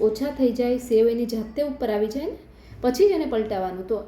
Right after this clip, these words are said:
એક જ વાર તમારે પલટાવવાનું રહેશે બીજી સાઈડ. હવે અડધી મિનિટ માટે થઈ, તરત કાઢી લેવાનું. તો આને આગળ પાછળ વારે વારે ફેરવવાની જરૂર નથી. સેવને પરફેક્ટલી તળાયેલી છે, બિલકુલ પણ તેલ નથી રહ્યું.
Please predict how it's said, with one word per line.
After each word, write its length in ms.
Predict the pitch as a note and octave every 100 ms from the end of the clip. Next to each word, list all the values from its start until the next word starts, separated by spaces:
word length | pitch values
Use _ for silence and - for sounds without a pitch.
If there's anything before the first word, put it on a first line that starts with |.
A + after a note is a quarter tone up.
| -
એક 280 | C4 C4 -
જ 100 | F4
વાર 220 | D#4+ C#4
તમારે 320 | C4 A#3 A3+
પલટાવવાનું 580 | A3+ G#3 G3 G3 F#3+ F#3+
રહેશે 320 | F#3+ G3 - - - - - - - - - - G#3
બીજી 260 | G3 F3+
સાઈડ. 220 | F#3+ A#3+ F#4+ - - - -
હવે 340 | G#3 A3+ G#3+ D#4+ - - - - - - - - - - - -
અડધી 280 | A3+ G#3+
મિનિટ 280 | C#4 B3 A#3
માટે 240 | A3 A3 A#3
થઈ, 340 | B3+ B3+ B3 B3+
તરત 280 | A3 A3
કાઢી 220 | A3+ G#3+ A3
લેવાનું. 380 | A3 G3+ F#3+
તો 80 | C4
આને 220 | C4 C4+
આગળ 240 | D#4 C4+ D4
પાછળ 360 | C#4 C#4 D4
વારે 200 | A3 A3+
વારે 260 | C4 C#4 C#4+
ફેરવવાની 500 | C4+ A#3+ B3 B3+ C4
જરૂર 320 | B3 A3 B3
નથી. 260 | A#3+ A#3+ C#4
સેવને 320 | C4 A3 G#3+
પરફેક્ટલી 680 | G#3 A#3+ - - D#4+ D#4+ D#4+
તળાયેલી 480 | B3+ G#3+ F#3+ F#3 F#3
છે, 120 | G#3
બિલકુલ 520 | G3+ C#4+ - F#4 F#4
પણ 160 | F#4+ F#4
તેલ 240 | C#4 A#3
નથી 240 | G#3 G3 F#3+
રહ્યું. 260 | E3+ -